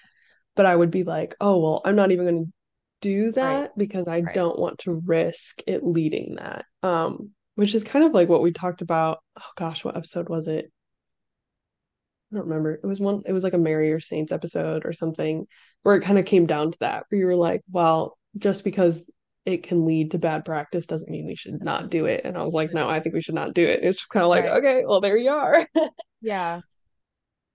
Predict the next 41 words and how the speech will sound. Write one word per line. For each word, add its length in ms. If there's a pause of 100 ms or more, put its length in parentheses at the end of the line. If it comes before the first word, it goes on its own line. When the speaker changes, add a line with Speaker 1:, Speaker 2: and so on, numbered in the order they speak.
(160)
Speaker 2:
And 180
I 100
think 200
I 140
can 140
see 160
the 100
beneficial 640
parts 300
of 100
it, 180
but 100
I 100
think 160
it 80
really 260
can 160
enrich 460
the 100
spiritual 500
life. 360
Whereas, 720 (480)
and 120
that's, 460 (580)
like, 180
that's 300 (300)
also 280
probably 440
a 60
disagreement, 640
as 140
I 180
think 160
it 100
can 120
be 120
a 60
very 300
good 280
and 120
beneficial 800